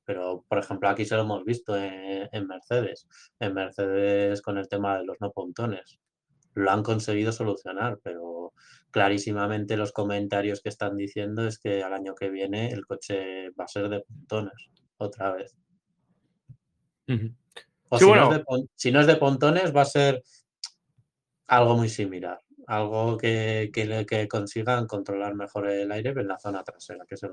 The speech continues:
Speaker 1: mayor problema que están teniendo, y el drag.
Speaker 2: Sí, u-, u-, una imagen que se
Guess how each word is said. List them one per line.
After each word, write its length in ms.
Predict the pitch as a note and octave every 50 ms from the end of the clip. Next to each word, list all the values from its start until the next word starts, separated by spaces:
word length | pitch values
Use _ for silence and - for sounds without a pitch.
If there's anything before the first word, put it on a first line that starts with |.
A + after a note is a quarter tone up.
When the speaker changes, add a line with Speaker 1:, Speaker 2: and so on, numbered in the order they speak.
| F#2+ F#2+
Speaker 1:
mayor 260 | G2 F#2 F#2+ F#2+ -
problema 320 | - F#2+ F#2+ G2+ A#2 A#2+
que 60 | G#2
están 220 | G2 - - F#2 F2
teniendo, 400 | - F#2+ - - - F2 F2 - _
y 80 | G2+ F#2
el 100 | F2+ F2
drag. 200 | G2 F#2+ F2+ - - _ _ _ _ _ _ _ _ _ _ _ _ _ _ _ _ _ _ _ _ _ _ _ _ _ _ _ _ _ -
Speaker 2:
Sí, 360 | - - - D#3 C#3+ C3 B2
u-, 120 | C#3+ C#3+
u-, 480 | C#3+ C#3 C#3 A#2+ B2+ C#3 C#3 - C3+ D3
una 180 | D#3+ G3 G#3 G#3
imagen 380 | G#3 G#3+ G#3 G3+ - F#3+ D3+
que 160 | - C#3+ B2+
se 680 | - - D3 C3 B2+ B2 A#2+ A#2 A2+ A2+ A2 A2 G#2+